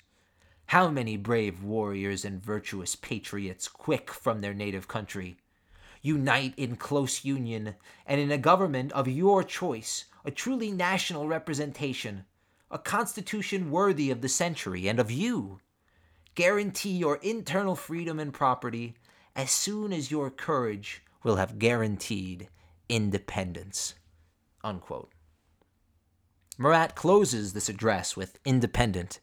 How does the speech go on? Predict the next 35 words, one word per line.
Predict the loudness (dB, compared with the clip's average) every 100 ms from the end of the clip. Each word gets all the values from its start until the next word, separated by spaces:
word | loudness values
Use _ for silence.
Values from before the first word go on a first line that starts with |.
| _
Italy." | 0 0 0 -8 -16 _ _ _ _ _ _ _ _ _ _ _ _ _ _ _ _ _ _ 2
His | 2
attempts | 4 2 4 2
to | -2
foment | -4 0 2 4
an | 4
uprising | 2 2 2 2 -2 -4
in | -4
the | -6
Italian | 0 0 0 -4
peninsula | -4 -4 -4 -4 -4
never | -2 0 0
materialized. | -2 -2 0 2 0 -4 -6 -8 -8 -10 -12 -20 _ _ _ _ _ _ _ -2
However, | 2 6 4 4
years | 2 4 4 4
later, | 4 6 6 4
many | 2 2
Italian | 0 2 4 4 2
patriots | 0 0 0 -4 -4 -4 -6
were |
worried | 0 2 2 2
that | -2 -2
one | -2
of | -2 -2
Murat's | 0 2 0 -4
ancestors | -2 -2 0 0 0 -2 -4 -6
could | -2 -2 0
come | 0 4
back | 6 6 2
and | -2
attempt | -4 0 0 -2
to | -2
take | 0 2 2
over | 2 2
Naples. | 0 0 -2 -6 -6 -12